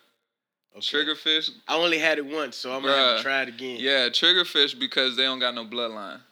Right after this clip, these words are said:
Speaker 2: You know what I'm saying?
Speaker 1: Mm-hmm.
Speaker 2: Like, I think a lot of people like the snapper. Like, snapper is, you know, they out there. They
Speaker 1: I like
Speaker 2: here.
Speaker 1: mahi. No, I like grouper grilled.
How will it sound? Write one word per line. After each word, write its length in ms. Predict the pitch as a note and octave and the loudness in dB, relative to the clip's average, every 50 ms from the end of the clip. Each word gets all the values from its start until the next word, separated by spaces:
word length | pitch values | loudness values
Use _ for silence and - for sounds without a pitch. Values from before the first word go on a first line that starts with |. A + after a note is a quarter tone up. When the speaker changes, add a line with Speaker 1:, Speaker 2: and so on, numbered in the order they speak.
| _ _ _ _ _ _ _ _ _ _ _ _ | _ _ _ _ _ _ _ _ _ _ _ _
Speaker 2:
You 120 | A2 A#2+ | -14 -12
know 60 | B2 A#2+ | -12 -10
what 40 | |
I'm 40 | B2 A#2+ | -10 -6
saying? 300 | - C3 B2 B2+ B2+ B2+ | -4 -2 0 2 2 2
Speaker 1:
Mm-hmm. 80 | A#2+ | 0
Speaker 2:
Like, 200 | A2+ A2 G2+ - - - - - C3 | 0 -2 -2 -4 -8 -10 -6 -2 -2
I 60 | C3 | 2
think 200 | - F3+ E3 D3+ | 4 4 4 6
a 40 | C#3+ | 6
lot 200 | C#3 C#3 C#3 C3+ | 6 6 6 4
of 80 | B2 | 2
people 240 | - C3+ A#2+ B2 A#2 | -2 -6 -4 -4 0
like 260 | A#2+ A#2 A2+ A2 - | 2 2 2 0 -2
the 60 | - A2+ | -4 -6
snapper. 500 | - - A#2 A2+ A2+ A2+ A2+ A2+ A2 A2 | -6 -4 -2 -2 -4 -4 -4 -6 -8 -8
Like, 240 | G2+ G#2+ G#2+ G#2+ G#2+ | -6 -6 -6 -4 -4
snapper 400 | - C3+ C3 C3+ C3+ C3 C3 B2+ | -2 0 2 2 2 2 2 2
is, 180 | B2 A#2 G#2+ - - | 2 0 0 -4 -8
you 120 | C3 C#3 | -6 -4
know, 220 | C3+ A#2+ A#2 A#2 A#2+ | -2 -2 -2 0 0
they 240 | B2+ B2+ C#3+ D3 C#3 | 0 2 4 4 6
out 220 | C#3 C#3+ - - | 6 4 4 2
there. 160 | A2 G#2 G#2 | -2 -4 -4
They 180 | G2+ G#2+ B2 C3 - - G#2+ A#2+ | -4 -6 -8 -10 -10 -12 -8 -2
Speaker 1:
I 80 | B2 D3+ | -2 0
like 220 | F#3 G3 F#3 D#3+ B2 | 2 2 0 -2 -2
Speaker 2:
here. 120 | A#2+ A#2+ | -6 -4
Speaker 1:
mahi. 480 | B2+ D#3+ F3 E3 C#3 C#3+ D3 C#3+ C3+ B2+ C3 | -2 0 0 -2 -2 -4 -8 -8 -10 -10 -10
No, 120 | D3 C#3+ | -6 -4
I 80 | D3 D#3+ | -2 -2
like 240 | D#3+ D#3+ C#3+ A#2+ A2+ | -2 -2 -4 -6 -8
grouper 340 | A#2+ C#3 D3+ C#3+ - C3 A#2 | -10 -12 -12 -10 -10 -14 -14
grilled. 380 | A#2 B2+ B2+ B2 A2+ G#2 - | -10 -10 -8 -8 -10 -10 -14